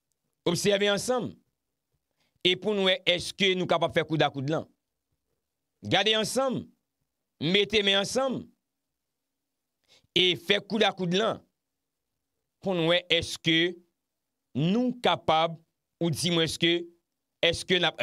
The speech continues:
retire peyi sa, nan sitiyasyon, nan salmana sa, ke l twouve l jounen jodi a. A wi.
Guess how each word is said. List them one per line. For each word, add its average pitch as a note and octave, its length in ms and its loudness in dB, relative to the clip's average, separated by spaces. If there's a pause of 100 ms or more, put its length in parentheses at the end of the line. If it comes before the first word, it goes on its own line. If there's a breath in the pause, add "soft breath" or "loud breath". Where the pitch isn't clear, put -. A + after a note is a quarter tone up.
retire F3+ 500 0
peyi F#3 360 0
sa, D3 400 0 (1040)
nan D#3+ 200 2
sitiyasyon, E3+ 840 -2 (880)
nan D#3+ 180 0
salmana F#3 580 0
sa, D#3 220 0 (960)
ke F#3+ 160 2
l F#3 80 -8
twouve D#3 540 -2
l D#3 40 -6 (120)
jounen C#3+ 480 -4
jodi A#2+ 360 -4
a. - 60 -20 (1300)
A E3 120 2
wi. C#3+ 220 -2